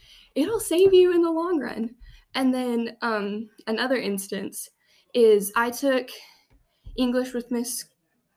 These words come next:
Missus Sherrod with S B C. And so I qualified to take a sophomore level class at A C U. And,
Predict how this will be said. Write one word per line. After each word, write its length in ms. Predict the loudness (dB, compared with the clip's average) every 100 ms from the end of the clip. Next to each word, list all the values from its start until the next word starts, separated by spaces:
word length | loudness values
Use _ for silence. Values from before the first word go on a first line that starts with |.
| _ _ _ _ _
Missus 320 | -4 -4 -4 -4
Sherrod 500 | -4 -2 -2 -4 -8 -14 -20 _ _ _ -12
with 180 | -10 -8
S 180 | -6 -6
B 120 | -8
C. 360 | -8 -8 -8 -12 _ _ -14
And 80 | -8
so 100 | -6
I 100 | -8
qualified 920 | -8 -6 -4 -6 -8 -8 -8 -10 -14
to 100 | -12
take 240 | -8 -6 -4
a 100 | -4
sophomore 440 | -2 -6 -6 -4
level 260 | -2 -2 -4
class 480 | -6 -8 -8 -12 -16 _ _ _ _ _
at 120 | 2
A 120 | 2 0
C 220 | 0 0
U. 240 | 0 -4 -12 _ -20 _ _ -6
And, 480 | -2 -2 -2 -4